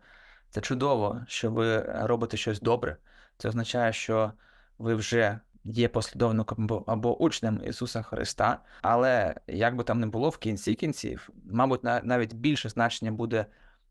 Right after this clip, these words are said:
не те мати, е, які ми були гарними і добрим-, добрими в цьому житті, але те, чи послідували ми тим,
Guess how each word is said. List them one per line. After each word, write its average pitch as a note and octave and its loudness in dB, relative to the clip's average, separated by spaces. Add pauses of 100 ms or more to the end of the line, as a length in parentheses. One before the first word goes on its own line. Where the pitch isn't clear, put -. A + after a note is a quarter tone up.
не A#2 0
те F#3+ 2
мати, B2 4
е, - -4 (220)
які A2+ -2
ми A2+ 2
були G#2+ 0
гарними A2+ 2
і G#2 -2
добрим-, A2 -2 (100)
добрими G#2+ -2
в - -18
цьому G#2 -2
житті, G2+ -4 (360)
але A2 2
те, E3 2 (280)
чи - -4
послідували A#2+ 0
ми C3+ -2 (140)
тим, A#2+ 0